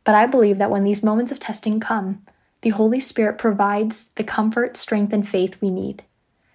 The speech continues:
We may not feel ready for them now, but God has not called us to have the faith today that we will need for the trials of tomorrow. All he asks is that today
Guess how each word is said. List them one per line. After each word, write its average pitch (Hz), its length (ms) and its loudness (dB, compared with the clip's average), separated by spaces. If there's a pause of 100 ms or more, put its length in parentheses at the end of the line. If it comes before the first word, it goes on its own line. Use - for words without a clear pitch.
(100)
We 233 100 6
may 220 160 8
not 262 180 4
feel 254 120 0
ready 208 200 2
for 220 140 -4
them 220 160 4
now, 196 380 -2 (100)
but 214 140 2
God 214 180 4
has 254 140 -4
not 247 160 0
called 262 260 2
us 226 140 -4
to - 80 -16
have 202 160 -2
the 208 80 -10
faith 196 340 -8
today 202 460 -2
that 202 100 0
we 214 140 2
will 214 120 0
need 220 300 2
for 208 80 -2
the 202 80 -4
trials 190 340 -4
of 190 100 -4
tomorrow. 196 540 -6 (840)
All 220 160 6
he 277 160 2
asks - 480 -4
is 202 140 -2
that - 200 0
today 202 480 -2